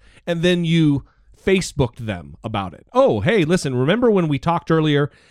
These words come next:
and you said you wanted to give me everything you owned and you were depressed and you couldn't handle this anymore?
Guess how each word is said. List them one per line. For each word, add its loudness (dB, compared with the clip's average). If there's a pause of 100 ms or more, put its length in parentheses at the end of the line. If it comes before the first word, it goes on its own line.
(140)
and -2
you 2
said 2
you 4
wanted 0
to -2
give 0
me 0
everything 0
you 0
owned 0
and -4
you -4
were -2
depressed -6
and -6
you -4
couldn't -4
handle -6
this -10
anymore? -4